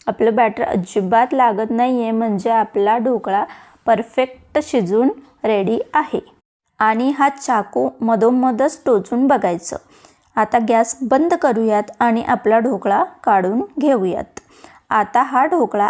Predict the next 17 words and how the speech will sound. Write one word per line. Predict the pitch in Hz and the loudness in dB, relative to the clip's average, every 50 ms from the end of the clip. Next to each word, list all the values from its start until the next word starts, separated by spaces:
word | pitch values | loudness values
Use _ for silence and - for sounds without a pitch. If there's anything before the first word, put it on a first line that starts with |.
| - | 0
आपल्याला | - 226 214 - - 196 196 202 214 240 247 - - | -2 -2 -2 -2 -2 -2 0 0 0 0 -2 -4 -6
थंड | - 220 202 208 226 233 | -6 -4 -4 -2 -2 -2
व्हायला | 285 269 269 208 202 196 196 208 233 | -2 0 0 0 0 0 0 0 -2
ठेवून | 233 - 254 226 208 190 190 202 214 226 | -2 -4 -4 -2 -2 -2 -2 -4 -2 -2
द्यायचा | 240 214 190 180 185 - - 226 | -2 -2 -2 -4 -4 -4 -2 -2
आहे. | 226 233 240 233 - - - - - - - - | -2 -2 -4 -6 -10 -14 -20 -20 -20 -20 -14 -6
थंड | - 254 233 240 247 269 | -2 0 0 2 2 2
झाला | 269 269 285 240 226 226 233 233 - | 0 2 2 2 2 2 2 0 0
तरच | 214 214 208 247 269 262 262 | 0 0 0 0 -2 -2 -2
तो | - 285 285 | -2 0 2
व्यवस्थित | 269 233 208 202 311 320 - - - - 240 | 2 2 2 0 -2 -2 -4 -6 -6 -4 -2
निघतो, | 233 233 226 233 240 233 _ - - 220 220 | -2 -2 -2 -2 -2 -4 _ -2 0 0 0
नाहीतर | 220 220 220 226 220 226 262 254 | 0 0 -2 -2 -2 -4 -4 -4
मग | 254 254 254 269 247 262 - | -4 -4 -4 -4 -4 -6 -6
चिरतो, | - - 240 220 220 - - 233 220 220 220 220 - | -4 -4 -4 -4 -6 -6 -4 -2 -2 -2 -2 -4 -2
फाटतो, | - 247 240 220 233 - - - 214 214 214 | 0 0 0 0 -4 -8 -8 -6 -4 -4 -4
तुटतो. | 220 - 269 269 233 - _ - - 208 | -6 -6 -6 -6 -6 -6 _ -6 -4 -4